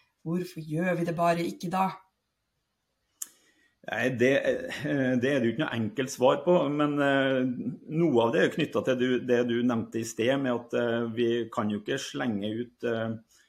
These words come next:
Speaker 2: i, eh, importere insekter som kan drepe lus eller, eh, andre skadedyr, eh, helt ukritisk. Vi må jo vite hvordan de fungerer i vår natur her i Norge. Eh, og derfor så må det være godkjenningsordninger på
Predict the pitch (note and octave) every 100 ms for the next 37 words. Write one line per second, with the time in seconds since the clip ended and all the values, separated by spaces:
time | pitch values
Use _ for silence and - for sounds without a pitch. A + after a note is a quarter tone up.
0 | _ _ - C#3 C#3 C#3 - F3 - B2
1 | A#2+ A2 B2 E3+ C#3+ A#2 F2+ - A2+ C3
2 | B2 B2+ B2 B2 - - A2+ A#2 A2+ A2+
3 | A#2 A#2 B2 B2+ B2 C3 A#2+ A#2 B2 A#2
4 | A#2 C3 A2+ G#2 A2 A2+ A#2 - F#3+ -
5 | C3 G#2 G2+ G#2+ A#2 B2 A#2 A#2 F#2+ B2
6 | B2 C3+ A#2+ A2 E3 D#3+ B2+ B2 C3 C3
7 | C#3+ G#2+ - B2+ A2+ G#2+ A2+ B2 C#3+ B2
8 | G2+ F#2 F#2 B2+ B2+ _ _ _ B2+ A#2+
9 | A#2+ A2+ B2 A#2 - A#2+ A#2+ A2+ A2+ B2+
10 | C3+ B2 E3+ G#3+ - _ _ _ - B2+
11 | B2 B2 B2 B2+ B2 C3 B2+ C#3 C3 C3
12 | C3 C3+ B2+ B2+ B2+ A2 G2 G#2+ G#2 A2+
13 | A2+ G#2+ G#2 A2 D3+ - D3